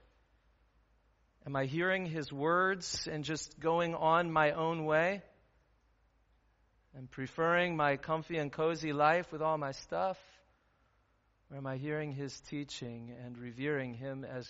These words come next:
Lord to the point of following in the way that he's called us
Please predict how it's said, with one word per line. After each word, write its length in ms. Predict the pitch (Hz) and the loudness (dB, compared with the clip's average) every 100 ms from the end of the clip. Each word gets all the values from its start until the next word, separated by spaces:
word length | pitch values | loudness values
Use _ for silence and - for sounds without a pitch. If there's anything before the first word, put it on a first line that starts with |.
| 135 | -12
Lord 440 | 131 139 131 117 | -8 -6 -6 -8
to 120 | - | -14
the 100 | 120 113 - | -16 -16 -12
point 380 | 131 131 120 | -10 -10 -12
of 120 | 120 113 - | -16 -14 -4
following 540 | 127 131 123 117 113 | -2 -2 -4 -10 -10
in 120 | 113 | -12
the 80 | 113 | -12
way 400 | 117 123 123 120 - _ _ _ _ | -8 -6 -6 -8 -14 _ _ _ _
that 120 | 120 107 | -16 -14
he's 160 | 117 | -14
called 340 | - 120 117 117 | -10 -8 -8 -8
us 160 | 113 | -14